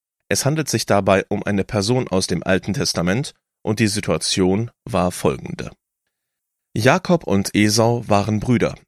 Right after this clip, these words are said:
doch obwohl sie Zwillinge waren, hätten sie nicht unterschiedlicher sein können. Esau war ein Mann, der oft draußen unterwegs war und jagen ging, woran sein Vater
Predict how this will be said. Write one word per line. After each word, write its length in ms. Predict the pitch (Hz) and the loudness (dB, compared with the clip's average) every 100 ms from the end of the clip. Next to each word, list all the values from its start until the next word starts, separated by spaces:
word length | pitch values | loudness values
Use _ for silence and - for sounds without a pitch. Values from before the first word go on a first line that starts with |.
| _ - | _ -4
doch 200 | 87 - | -4 -4
obwohl 320 | 101 107 107 | -4 2 2
sie 140 | 101 | 2
Zwillinge 460 | - 170 160 104 95 | 2 2 2 2 2
waren, 400 | 101 107 123 120 | 4 2 0 -2
hätten 320 | 143 - 131 | -2 -2 -2
sie 180 | 107 107 | 2 2
nicht 260 | 117 - | 2 -2
unterschiedlicher 760 | - 160 123 - 95 92 - 98 | -2 0 0 -2 -4 -6 -6 -6
sein 280 | 92 82 - | -4 -4 -6
können. 360 | - - - - _ _ _ _ _ _ _ _ _ _ 131 | -8 -8 -10 -16 _ _ _ _ _ _ _ _ _ _ 4
Esau 420 | 160 175 170 120 | 6 6 4 4
war 160 | 110 | 2
ein 180 | 98 101 | 4 2
Mann, 380 | 104 113 123 117 | 4 2 0 0
der 240 | 101 - | 0 2
oft 260 | 120 123 - | 2 0 -2
draußen 320 | 101 113 - | 0 2 2
unterwegs 580 | 113 127 110 123 - 135 | 0 0 2 0 -2 -2
war 280 | 139 156 - | -2 -2 -4
und 140 | 120 | -2
jagen 380 | 120 135 127 90 | 2 0 0 -2
ging, 300 | 85 85 - | -2 -2 -6
woran 320 | - 104 101 104 | -2 0 0 0
sein 180 | 98 | 0
Vater 380 | 95 113 113 123 | 0 -2 -2 -4